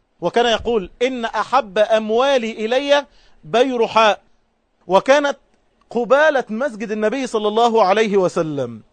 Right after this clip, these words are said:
فلما نزل قول الله تعالى: "لن تنالوا البر حتى تنفقوا مما تحبون"، قام أبو طلحة فقال: "يا رسول الله، إن الله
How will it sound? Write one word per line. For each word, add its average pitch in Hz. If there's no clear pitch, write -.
فلما 240
نزل 220
قول 247
الله 233
تعالى: 220
"لن 247
تنالوا 254
البر 233
حتى 240
تنفقوا 214
مما 262
تحبون"، 240
قام 277
أبو 247
طلحة 285
فقال: 277
"يا 262
رسول 254
الله، 262
إن 285
الله 262